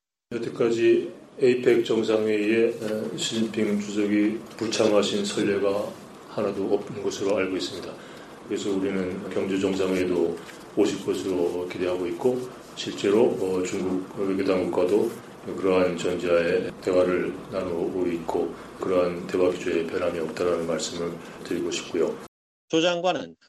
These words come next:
Speaker 2: 우크라이나 전 조기 종전 의지를 밝힌 트럼프 당선인 구상에 대해 의지가 강하다 하더라도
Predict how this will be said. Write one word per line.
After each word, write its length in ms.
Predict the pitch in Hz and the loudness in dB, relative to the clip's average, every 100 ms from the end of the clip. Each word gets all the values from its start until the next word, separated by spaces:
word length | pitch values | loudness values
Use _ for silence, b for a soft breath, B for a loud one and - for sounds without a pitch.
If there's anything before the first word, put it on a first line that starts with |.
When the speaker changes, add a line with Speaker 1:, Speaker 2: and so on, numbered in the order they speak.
| _ | _
Speaker 2:
우크라이나 560 | 147 156 190 185 185 | -10 -2 0 2 0
전 260 | 180 196 131 | 2 0 0
조기 380 | - 147 160 180 | -6 -6 -4 -6
종전 440 | - 147 160 180 | -6 -6 -2 -2
의지를 280 | 165 160 170 | -2 -4 -2
밝힌 400 | 151 143 190 147 | -2 -2 -4 -6
트럼프 320 | - 180 170 | -8 -8 -8
당선인 520 | 143 127 139 156 180 165 | -8 -6 -6 -6 -8 -8
구상에 380 | 135 135 127 | -8 -6 -4
대해 240 | 127 127 - _ _ _ - | 0 -2 -2 _ _ _ 0
의지가 420 | 147 160 180 165 | 2 2 2 2
강하다 440 | - 135 160 156 | 0 -4 -2 0
하더라도 420 | 151 131 147 127 | 0 2 -2 -2